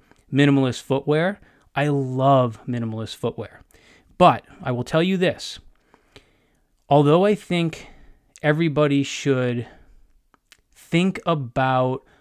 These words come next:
what kind of shoe is on their foot, I will tell you that some people will not be able to make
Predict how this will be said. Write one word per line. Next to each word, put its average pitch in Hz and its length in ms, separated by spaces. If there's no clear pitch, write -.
what 147 260
kind 147 440
of 127 420
shoe 143 420
is 123 120
on 120 180
their 170 120
foot, - 460
I 131 120
will 127 240
tell 208 280
you 143 220
that 113 200
some 196 380
people 160 380
will 110 140
not 127 340
be 175 200
able 160 200
to - 120
make 127 440